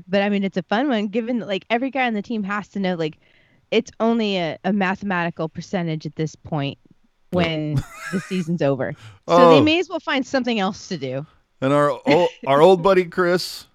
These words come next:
Speaker 2: on here says, "There are a lot of people in between on Erik Karlsson. We just aren't spending all our time defending him or finding fault in every little thing he does." <laughs>
Speaker 1: That's fair.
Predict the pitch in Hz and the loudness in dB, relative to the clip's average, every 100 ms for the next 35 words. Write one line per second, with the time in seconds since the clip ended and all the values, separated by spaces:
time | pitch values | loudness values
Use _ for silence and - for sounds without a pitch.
0 | - 143 139 147 147 - 123 110 - 123 | -6 -2 0 0 -4 -2 -4 -4 -4 0
1 | 151 170 214 165 143 135 113 127 110 117 | 4 4 4 2 2 2 0 -6 -4 -4
2 | 127 127 113 - 127 120 110 113 107 127 | -2 -2 -2 -6 -4 -4 -4 -6 -4 -2
3 | 117 117 131 151 135 135 143 - 139 - | -2 -2 -4 -4 -4 -4 -4 -4 -6 -4
4 | 143 139 131 131 127 120 131 131 127 156 | -4 -4 -2 0 0 -2 -4 -2 -2 -2
5 | 151 147 135 139 123 123 123 127 113 160 | -2 -2 -4 -4 -4 -4 -4 -4 0 4
6 | 143 147 123 120 123 117 123 127 120 151 | 4 2 0 0 0 -2 -2 -2 -4 0
7 | 180 - 190 147 - 226 180 180 135 170 | -2 0 -6 -6 -4 -2 0 -2 -2 -2
8 | 170 165 | 0 -2